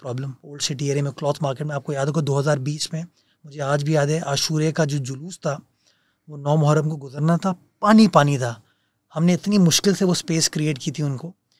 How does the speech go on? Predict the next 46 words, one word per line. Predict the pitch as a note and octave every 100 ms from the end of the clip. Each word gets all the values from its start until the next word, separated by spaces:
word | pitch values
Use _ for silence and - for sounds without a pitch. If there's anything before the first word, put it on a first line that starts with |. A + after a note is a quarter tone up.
| _ _ _ _ -
हमने | D#3 E3+
वहाँ | E3 E3
पे | D#3
नई | C#3+ D#3+
ड्रेन | D3 D3+ D3+
डाली, | C#3+ D3
नई | D3 D3
लाइन | D3 D3 D3
डाली, | C#3+ D3
नतीजा | D3+ B2+ D3 C#3
ये | D#3 D3+
हुआ | C#3 C#3 D3
कि | D3
चीज़ | - C#3 -
क्लियर | C3+ B2+
हुई। | B2+ A#2+ _ _ _ C#3
यूसुफ | D#3 - F#3+
गोट | D#3 E3+ D#3+ -
दो | D3 D#3
हज़ार | D#3
बीस | C#3+ D3+ -
में | D#3+ D#3+ _ _ C#3
डूब | C3 F#3+
गया | C#3 C#3 A#2+
था, |
इनंडेट | D#3+ D#3 E3 D3+ E3
हो | D3+
गया | B2 A#2
था। | - _ _ _ _ _
अब | D3
की | - F#3
बार | D#3+ E3 E3+ - _ _ _ -
हमने | D#3 D#3+
नई | D3+ E3
ड्रेन | D#3 E3
डाली, | D#3 D#3+ -
एटी | E3+ C#3 F#3+
परसेंट | E3+ - D#3+ D3
काम | D3+ D3+
कंप्लीट | C#3+ C3 D3+ D3
हुआ | E3
है, |
जिसका | C#3+ - D#3+
नतीजा | C#3 D#3+ F#3+
ये | F#3
हुआ | E3+ D3+